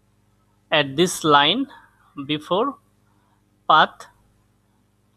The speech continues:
So type Maven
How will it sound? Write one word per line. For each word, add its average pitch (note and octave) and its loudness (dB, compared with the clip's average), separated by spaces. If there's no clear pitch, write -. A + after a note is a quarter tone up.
So C#3+ -10
type C#3+ 0
Maven C#3+ -2